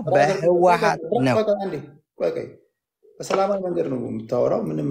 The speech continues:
Speaker 1: ማ-፣ እንትን እኮ አለ።
Speaker 2: ሰላም ነው። ተደራድረንበታል እኮ።
Speaker 1: ኦኬ፣ ኦኬ፣
Speaker 2: ፕሪቶሪያ
Speaker 1: ይሄ
Speaker 2: ላይ ተደራድረንበታል እሱ።
Speaker 1: ኦኬ፣ ቆይ፣ የኔ ጌታ፣ አሁን አ-፣
Speaker 2: የስ።
Speaker 1: ሀሳብህን፣ ሀሳብህን በአሪፍ ሁኔታ ጀመርክ። ከዛ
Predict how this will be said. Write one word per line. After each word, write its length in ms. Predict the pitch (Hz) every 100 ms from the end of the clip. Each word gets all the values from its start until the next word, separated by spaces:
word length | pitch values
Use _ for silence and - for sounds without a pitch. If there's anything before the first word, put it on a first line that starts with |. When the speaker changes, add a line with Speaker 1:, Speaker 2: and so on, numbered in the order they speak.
| 131
Speaker 1:
ማ-፣ 200 | 120 123
እንትን 220 | 120 120
እኮ 120 | 135
አለ። 120 | 135 127
Speaker 2:
ሰላም 340 | 185 226 277
ነው። 140 | 254 165
ተደራድረንበታል 1000 | 196 196 214 233 214 214 190 160 151 120
እኮ። 140 | 117 - 101
Speaker 1:
ኦኬ፣ 80 | 190 208
ኦኬ፣ 140 | 202
Speaker 2:
ፕሪቶሪያ 460 | 175 208 202 208 208
Speaker 1:
ይሄ 80 |
Speaker 2:
ላይ 140 | 208 254 -
ተደራድረንበታል 1000 | 202 185 190 190 160 156 123 117 120 110
እሱ። 200 | 107 233
Speaker 1:
ኦኬ፣ 120 | 110 - - -
ቆይ፣ 160 | - 165
የኔ 120 | 151
ጌታ፣ 200 | 135 123 117
አሁን 160 | 107 120
አ-፣ 160 | 127 135
Speaker 2:
የስ። 160 | 170
Speaker 1:
ሀሳብህን፣ 680 | 143 139 - 196 233 226 254 147 - - _ _ _
ሀሳብህን 560 | - - 180 190 226 202
በአሪፍ 360 | 151 156 175 175
ሁኔታ 240 | 170 160 147
ጀመርክ። 460 | 127 110 107 - - - _ _ _ _ _ _ _ _ _ _ _
ከዛ 220 | 143 139